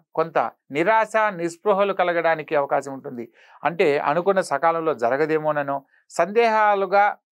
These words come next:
ప్రతి పనిలో కూడా కొంత పెండింగ్ పడడానికి అవకాశం ఉంటుంది. ఏ పనినైతే మీరు కార్యదీక్షా పట్టుదలతో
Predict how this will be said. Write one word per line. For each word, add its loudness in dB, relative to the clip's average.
ప్రతి -2
పనిలో 2
కూడా 2
కొంత -2
పెండింగ్ -2
పడడానికి 0
అవకాశం -2
ఉంటుంది. -10
ఏ 4
పనినైతే 0
మీరు 2
కార్యదీక్షా 0
పట్టుదలతో -2